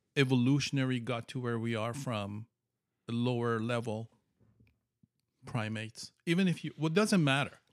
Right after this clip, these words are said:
I think <coughs> the fact that we are here and part of the nature, it makes you think whether or not all this brutality is part of natural phenomenon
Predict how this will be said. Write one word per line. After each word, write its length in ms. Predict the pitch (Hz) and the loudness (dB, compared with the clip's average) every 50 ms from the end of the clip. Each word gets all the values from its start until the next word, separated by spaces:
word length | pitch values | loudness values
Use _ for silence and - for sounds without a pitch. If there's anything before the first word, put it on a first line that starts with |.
| _ - | _ -10
I 40 | 120 | -6
think 220 | 113 147 139 151 - - - - | -2 2 4 4 4 4 4 2
<coughs> 220 | - - - - - | 2 2 0 -2 0
the 80 | 151 | 0
fact 440 | 135 - - - 156 160 175 - - | 0 0 2 4 4 4 4 2 0
that 180 | - 156 139 123 | -2 -2 0 0
we 320 | 120 123 120 123 117 113 - _ _ _ _ _ _ _ _ _ _ _ _ _ - | -2 -4 -2 -4 -4 -6 -8 _ _ _ _ _ _ _ _ _ _ _ _ _ -4
are 220 | - 135 139 151 160 | -2 0 2 2 2
here 340 | 156 - - 131 120 117 113 | 0 -2 -4 -4 -2 0 0
and 160 | 107 117 - | -2 -2 -4
part 280 | - - - 135 131 127 | -4 -4 -2 -2 -2 -2
of 120 | 135 120 | -4 -4
the 80 | 117 101 | -6 -6
nature, 600 | 104 110 110 123 139 131 - - - - - - _ _ _ _ _ - _ _ _ _ _ _ _ _ _ _ _ _ _ _ _ _ _ _ _ _ _ _ _ _ _ _ - | -6 -4 -4 -4 -4 -6 -6 -6 -6 -8 -8 -12 _ _ _ _ _ -20 _ _ _ _ _ _ _ _ _ _ _ _ _ _ _ _ _ _ _ _ _ _ _ _ _ _ -8
it 100 | 160 147 | -4 -2
makes 560 | 139 143 151 170 185 - - - - - - - _ _ _ _ _ _ _ _ _ _ _ _ _ - | 0 2 2 2 0 -2 -4 -4 -4 -4 -6 -8 _ _ _ _ _ _ _ _ _ _ _ _ _ -6
you 200 | 196 160 156 156 | -2 0 0 0
think 540 | - - 156 151 147 139 131 135 - - _ _ _ _ _ _ _ _ - | 0 0 0 2 2 2 0 -2 -8 -14 _ _ _ _ _ _ _ _ -10
whether 320 | - 127 139 147 151 160 | -4 0 0 0 2 2
or 60 | 151 | 2
not 160 | 147 143 139 135 | 2 2 2 2
all 160 | 135 135 139 | 0 0 -2
this 160 | 135 127 117 | -2 -2 -4
brutality 960 | 113 113 120 120 120 - - - 135 135 139 151 135 120 120 113 110 117 - _ - | -2 0 2 2 0 0 -2 -4 -2 0 0 0 0 0 -2 -4 -4 -6 -8 _ -2
is 200 | 139 147 151 151 | 0 0 0 -2
part 400 | - - - - 131 135 139 139 | -4 -8 -8 -4 -2 -2 0 0
of 260 | 139 135 131 123 - - _ _ _ _ _ _ _ _ _ _ _ _ _ _ _ _ _ _ _ _ - | 0 0 -2 -4 -6 -16 _ _ _ _ _ _ _ _ _ _ _ _ _ _ _ _ _ _ _ _ 0
natural 800 | 127 131 131 127 135 143 - - - 139 127 127 120 117 123 - _ _ _ _ _ _ | 2 4 4 4 4 2 0 0 -2 0 0 0 -2 -4 -6 -8 _ _ _ _ _ _
phenomenon 1000 | - - - - 143 127 127 131 139 147 147 139 127 123 120 117 117 120 123 | -18 -12 -6 -2 0 2 2 2 2 2 2 2 2 0 0 -2 -2 -4 -6